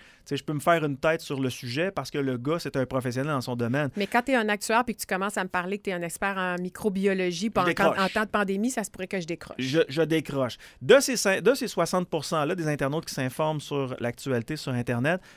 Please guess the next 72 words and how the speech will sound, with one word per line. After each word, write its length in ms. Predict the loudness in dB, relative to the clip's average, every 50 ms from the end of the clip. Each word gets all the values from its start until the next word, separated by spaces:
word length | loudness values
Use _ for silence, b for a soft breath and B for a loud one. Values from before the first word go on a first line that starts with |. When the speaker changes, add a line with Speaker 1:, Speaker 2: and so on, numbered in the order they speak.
| B B
Speaker 1:
il 80 | 0
y 20 | 0
en 140 | 2 2
a 80 | 2 0
plusieurs 480 | 0 -2 -4 -2 0 2 2 2 0 -4
qui 100 | -6 -4
vont 160 | -2 -2 -2
sur 200 | -2 -4 -2 0
les 80 | 2
médias 260 | 2 2 2 0 -2 -4
traditionnels 640 | -2 -2 -4 -4 -4 -4 -4 -2 0 0 0 -2 -2 -2
aussi. 360 | 0 0 0 -2 -2 -6 -8
C'est 140 | -6 -6 -6
presque 280 | -6 -6 -6 -6 -4 -2
la 180 | 0 0 0
moitié. 380 | 0 -2 -4 -4 -4 -6 -6 -6
Fait 140 | -4 -6 -8
que 80 | -6
ça, 100 | -6 -6
c'est, 60 | -8 -8
tu 60 | -16 B B B B B
sais, 80 | 0
il 20 | 2
y 40 | 4
a 20 |
quand 100 | 4 4
même 120 | 4 4 0
une 100 | 0 0
personne 300 | -2 -2 -2 -4 -8 -6
sur 160 | -6 -6 -4
deux 260 | 0 0 2 2 0
qui 240 | -2 -4 -4 -4 -4
vont 400 | -2 0 0 0 0 0 -2 -2
voir 480 | -4 -2 2 4 6 6 6 6 4 2 0
ailleurs, 400 | -2 0 0 2 2 2 0 0
voir 280 | -2 -2 -2 0 -2
si 200 | -2 -4 -6 -2
les, 200 | -2 0 0 -2 -4 B B B B
les 100 | 2 2
nouvelles 340 | 4 4 4 4 2 2 2
qu'ils 120 | 0 0
ont 160 | 0 0 0 2
eues, 200 | 2 2 2 2 B B B B B B
euh, 240 | -2 0 0 0 0
ça 160 | 0 2 2
a 40 | 2 0
du 80 | 0
sens 400 | -4 -4 -2 -2 -2 -2 -4 -6 -4
ou, 320 | -2 0 2 2 2 0 0 0
euh, 240 | 2 2 2 0
c-, 240 | -2 -4 -8 -10 -8
ça 120 | -4 -4 -4
a 40 |
pas 140 | -2 -2 -4
de 60 | -4
sens. 300 | -2 -4 -4 -4 -6 -10 -20 B B B B
Les 140 | 0 0 0
dix-huit 340 | 0 0 -2 0 0 0 0
trente-quatre 540 | 0 0 0 0 2 0 -2 -2 -2 -2 -6
ans 100 | -6 -6
sont 180 | -6 -4 -2 0
la 120 | 2 0
seule 260 | 0 0 -2 -2 -2 -2
tranche 360 | -4 -4 -4 -4 -4 -4 -2
d'âge 360 | -2 -2 0 0 -2 -2 -4
à 60 | -4
s'informer 480 | -4 -4 -4 -4 -4 -4 -4 -2 -2 -2
davantage 720 | 2 4 4 4 4 4 0 0 -2 -2 -4 -4 -4 -4
sur 100 | -4 -4
une 100 | -2 0
base 240 | 2 4 2 4 2
hebdomadaire. 720 | 0 0 0 0 0 2 0 0 -2 -2 -2 -2 -4 -4